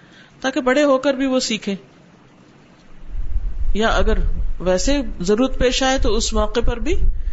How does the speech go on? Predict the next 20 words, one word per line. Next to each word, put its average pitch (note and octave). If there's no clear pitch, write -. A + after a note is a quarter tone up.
یعنی G#3+
کبھی A3
ساتھ A#3
چل C#4+
رہے D4+
ہیں D#4+
تو D#4
پیچھے D4
ہی D#4+
رہیں، F#3
آگے A3
نہیں C#4
بڑھیں۔ E3
وَيَصْبِرُ D4
عَلَى A3+
مَا G3
يَكْرَهُ G#3
مِمَّا F#3+
يَصْدُرُ F3
مِنْهُمَا، D#3+